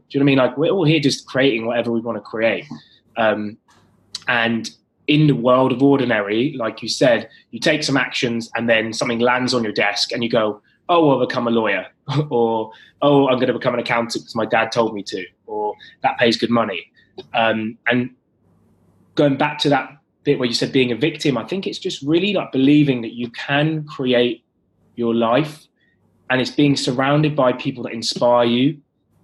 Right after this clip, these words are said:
that you, that you can go and achieve that. Um, so firstly, sort of, I think it just, the key would be acknowledging, like, where you are. So be like, "Okay, I'm fat.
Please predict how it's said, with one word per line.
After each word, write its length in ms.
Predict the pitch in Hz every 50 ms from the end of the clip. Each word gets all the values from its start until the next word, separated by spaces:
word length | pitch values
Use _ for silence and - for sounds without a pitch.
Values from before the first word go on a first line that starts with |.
| _ - -
that 180 | 123 131 117
you, 180 | 113 117 113 113 _ _ _ -
that 120 | 127 117
you 120 | 110 117 117
can 360 | 117 - - 131 120 120 117
go 180 | 120 120 110
and 80 | 110 110
achieve 400 | 107 104 - - 151 147 135 113
that. 220 | 107 113 92 92 - - _ _ _ _ _ _ _ _ _ _ - -
Um, 460 | 117 113 110 110 110 110 110 120 - _ _ _ _ _ _ _ _
so 720 | - - - - - 143 131 127 127 127 127 123 123 127 - - _ _ _ _ _
firstly, 540 | - - 175 175 196 196 - - 147 139
sort 220 | 123 - - 139 127
of, 160 | 120 110 - - - _ _ _ _ _ _ _ _ _ _ _ _ _ _ - - - _ _ _ -
I 40 | -
think 280 | - 202 220 214 -
it 80 | - 147
just, 420 | 156 151 147 - - - _ _
the 80 | - -
key 220 | - - 196 202
would 120 | 208 190 -
be 160 | 165 151 147
acknowledging, 840 | 135 131 127 123 123 123 135 139 139 143 156 170 190 214 220 214 - _ -
like, 300 | 131 127 123 117 113 - - -
where 220 | - 120 135 131
you 240 | 127 127 127 120 110
are. 360 | 104 104 107 123 147 151 147 _ _ _ _ _ _
So 180 | - - - 120
be 80 | 110 120
like, 180 | 120 131 131
"Okay, 400 | - 127 117 113 113 110 113 - _ _ -
I'm 240 | 113 117 117 123 120
fat. 360 | - - - 107 110 131 -